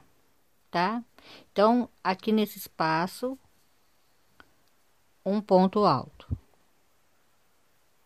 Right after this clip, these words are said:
ok? Um, dois, três, quatro, cinco correntinhas. Então, eu vou vir aqui no primeiro ponto alto, faço um ponto alto sem terminar.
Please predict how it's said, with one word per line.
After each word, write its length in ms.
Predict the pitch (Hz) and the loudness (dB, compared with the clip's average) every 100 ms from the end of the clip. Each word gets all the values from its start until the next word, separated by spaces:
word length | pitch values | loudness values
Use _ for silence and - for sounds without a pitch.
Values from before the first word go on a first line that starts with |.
| _ - | _ -20
ok? 460 | 147 180 202 269 - _ _ - _ _ - | -6 -2 0 -2 -8 _ _ -20 _ _ -6
Um, 480 | 214 220 233 247 247 - | 0 4 4 2 0 -4
dois, 580 | 180 185 185 190 196 - | 4 6 6 4 0 -8
três, 680 | - 170 165 170 185 - - _ | -4 0 0 0 -4 -12 -20 _
quatro, 680 | - 165 160 170 180 190 220 - - | -4 0 0 -2 -6 -12 -16 -18 -8
cinco 300 | 185 180 185 | -6 -4 -4
correntinhas. 1000 | - 170 151 - - 170 190 233 247 - - _ _ _ _ _ _ - - | -4 -2 -4 -8 -6 -4 -2 -2 -4 -12 -20 _ _ _ _ _ _ -20 -4
Então, 160 | 190 | -2
eu 40 | 185 | 0
vou 140 | 202 | 2
vir 220 | 208 226 | 4 6
aqui 220 | 220 - | 4 2
no 120 | 185 180 | 2 2
primeiro 420 | 185 180 214 220 | 2 2 4 2
ponto 400 | 202 180 - 170 | 2 0 2 0
alto, 560 | 160 160 185 190 226 - - | 2 4 2 0 -6 -8 -2
faço 340 | 170 170 - | 0 0 -2
um 80 | 208 | -6
ponto 420 | 196 190 185 180 | -2 -2 0 0
alto 320 | 165 151 151 - | 2 0 -2 -6
sem 180 | 170 | -6
terminar. 840 | 160 165 165 156 160 156 165 214 | -6 -6 -4 -4 -2 2 2 2